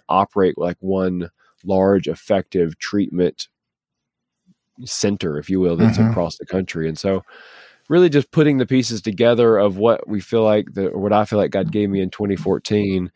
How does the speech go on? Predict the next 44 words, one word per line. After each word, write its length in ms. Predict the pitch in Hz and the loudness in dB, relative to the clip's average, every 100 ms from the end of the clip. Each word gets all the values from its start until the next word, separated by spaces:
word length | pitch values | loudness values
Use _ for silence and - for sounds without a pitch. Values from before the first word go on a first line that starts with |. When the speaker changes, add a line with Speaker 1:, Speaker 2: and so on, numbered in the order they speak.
| - - - - | -18 -20 -20 -6
Speaker 1:
and 160 | 92 87 | -4 2
being 220 | 101 101 | 4 4
able 240 | 101 95 | 2 0
to 160 | - 92 | -4 -8
serve 400 | - 101 98 95 | -6 -2 0 -2
people 400 | 98 92 98 92 | -4 -4 -2 -2
and 160 | 90 85 | -4 -4
do 200 | 95 95 | -2 0
it 220 | 92 - - | -2 -6 -12
from 280 | - 107 | -2 0
the 100 | 107 | 2
road 340 | 104 127 127 82 _ _ | 4 4 4 0 _ _
while 400 | 95 98 98 95 135 | -2 2 2 0 -8
spending 720 | - - 107 107 104 101 82 _ _ - | -10 -4 -2 0 -2 -4 -8 _ _ -2
all 240 | 104 110 | 0 2
day 240 | 107 110 | 2 2
with 320 | 107 101 - - | 2 -2 -8 -20
my 140 | 98 98 | -10 -6
little 240 | 98 104 | -2 -2
girls, 320 | 95 101 101 | 0 0 0
my 100 | 104 | -2
wife. 440 | 92 98 98 92 87 | -4 0 0 0 -4
And 120 | 82 | -8
so 320 | 92 90 87 - - - _ _ | -4 -2 -2 -8 -20 -20 _ _
it's 100 | - _ | -20 _
pretty 300 | 143 147 131 | 2 2 4
easy 260 | 139 127 120 | 4 4 2
to 80 | |
find 280 | 107 123 117 | 2 2 4
what's 180 | 110 110 | 2 0
exciting 440 | - - 117 110 | -6 0 2 2
now 200 | 107 110 | 2 0
when 100 | 104 | 0
you 80 | 101 | 0
look 160 | 107 107 | -2 -2
out 160 | 101 | -4
the 80 | - | -4
window 480 | 98 110 110 101 98 | -2 -2 2 4 4
and 180 | 95 92 | 2 0
you're 120 | 92 | -4
sitting 300 | - 110 101 | -4 -4 -2
in 80 | 98 | -4
front 240 | 104 101 | -2 -2
of, 360 | 98 95 90 - | 0 -2 -4 -12